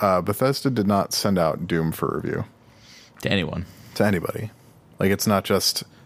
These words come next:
Speaker 1: the social justice warriors to whom Doom was not sent.
Speaker 2: Yeah.
Speaker 1: Uh, which is apparently the G-,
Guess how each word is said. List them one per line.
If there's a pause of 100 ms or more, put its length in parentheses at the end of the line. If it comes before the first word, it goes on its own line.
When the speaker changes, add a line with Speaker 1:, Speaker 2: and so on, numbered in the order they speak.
(420)
Speaker 1:
the
social
justice
warriors
to
whom
Doom
was
not
sent. (120)
Speaker 2:
Yeah. (300)
Speaker 1:
Uh,
which
is
apparently
the
G-,